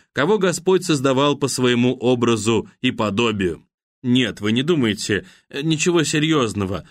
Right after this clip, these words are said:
продолжил между тем профессор. Так, выверты возраста. Максим мальчик умный, спортсмен, картингом занимался. Просто, ну, не сложилось у него с отцом. Начало, наверное, из-за ревности. Ведь дети, если любят,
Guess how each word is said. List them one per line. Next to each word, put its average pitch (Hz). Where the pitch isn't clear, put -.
продолжил 120
между 110
тем 110
профессор. 123
Так, -
выверты 135
возраста. 113
Максим 160
мальчик 156
умный, 151
спортсмен, 131
картингом 117
занимался. 107
Просто, 180
ну, 180
не 156
сложилось 175
у 120
него 110
с -
отцом. 117
Начало, 160
наверное, 156
из-за 131
ревности. 101
Ведь 147
дети, 180
если 156
любят, 151